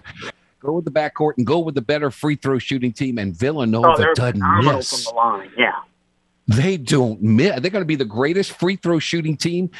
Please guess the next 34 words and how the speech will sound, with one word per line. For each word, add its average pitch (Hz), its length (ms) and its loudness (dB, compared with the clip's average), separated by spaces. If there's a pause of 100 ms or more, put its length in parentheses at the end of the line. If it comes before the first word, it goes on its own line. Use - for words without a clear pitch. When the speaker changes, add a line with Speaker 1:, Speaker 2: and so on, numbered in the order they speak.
(300)
Speaker 1:
uh, 135 360 0
statistically 170 840 -2
in 160 100 0
the 156 100 2
history 208 440 -2
of 190 140 -2
college 196 340 -2
Speaker 2:
History. 165 200 0
Speaker 1:
basketball 156 400 2
if 131 60 -4
they 147 120 -2
keep 175 240 -2
up 165 160 -4
the 151 140 -8
Speaker 2:
Yep. 175 120 6
Speaker 1:
pace 170 120 -2
that 147 120 -12
they're 160 120 2
doing. 151 340 0 (260)
So 143 180 0
we'll 156 140 -2
see 175 220 -2
on 151 140 2
that 147 200 0
one. 127 80 4
All 139 80 6
right, 135 100 0 (140)
two 214 180 0
nightcap 190 580 0
games. 190 460 -4 (300)
<laughs> - 420 -4 (760)
Boy, 107 320 2
number 139 260 0
two, 185 480 -2